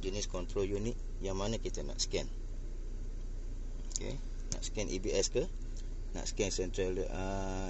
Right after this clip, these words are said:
electronic ataupun immobilizer? Uh, B S N, auto transmission, airbag ke apa, meter, okey. Uh, scanner ni boleh, uh, ubah meter, mileage, uh, boleh, uh, masalah immobilizer.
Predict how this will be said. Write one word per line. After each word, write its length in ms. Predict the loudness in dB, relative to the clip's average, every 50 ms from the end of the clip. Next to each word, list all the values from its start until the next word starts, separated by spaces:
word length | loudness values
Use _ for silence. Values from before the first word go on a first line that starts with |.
| 0
electronic 400 | 0 2 2 2 4 4 2 0 0 -2 -4 -2 -2 -2 -2
ataupun 480 | -2 0 0 0 0 0 0 0 0 0
immobilizer? 640 | 0 0 0 2 4 4 4 6 6 6 4 4 2 -2 -2 -2 -2 -2 -2 -2 -2 -2 -2 -4 -2 -2 -2 -2 -2 -2 -2 -2 -2
Uh, 240 | -2 -2 -2 -2 -2 -2 0
B 160 | 2 2 4
S 160 | 4 4 4
N, 160 | 4 4 2
auto 160 | 2 0 0
transmission, 640 | -2 0 0 0 0 0 -2 0 2 2 2 2 2 0 -2 -4 -4 -4 -4 -2 0
airbag 320 | 0 2 6 6 6 6 6
ke 80 | 2
apa, 160 | 4 4 4
meter, 400 | 4 2 0 2 2 2 2 2 2 -2
okey. 240 | -2 2 2 2 2 2 -2 -2 -2 -2 -2 -2 -2 -2 -2 -2 -2 -2 -2 -2 -2
Uh, 720 | -2 -2 -2 -2 -2 -2 -2 -2 -2 -2 -2 -2 -2 -2
scanner 320 | 0 4 4 6 6 6 4
ni 80 | 4 4 4
boleh, 240 | 6 6 8 6 6 6 2 -2 -4 -2 -4 -4 -4 -4 -4 -2 -2 -4 -2 -2 -2 -2 -2 -2
uh, 240 | -2 -2 -2 0 0 2
ubah 160 | 4 4 6
meter, 400 | 6 4 2 4 6 6 8 6 6 2 -2 -4 -4 -2 -2 0
mileage, 480 | 2 2 4 6 6 4 4 2 0 -2 -2 -2 -4 -4 -4 -2 -2 -2 -2 -4 -4 -4 -4 -4 -4 -4 -4 -4 -4 -4 -2
uh, 240 | -2 -2 -2 0 2
boleh, 560 | 2 4 8 8 10 10 10 8 6 4 2 0
uh, 800 | 0 0 2 4 4 4 4 4 2 2 0 0 -2 -2 -2 -2
masalah 400 | -2 0 2 2 2 2 2 2
immobilizer. 640 | 2 2 0 0 0 2 2 2 2 4 4 2 2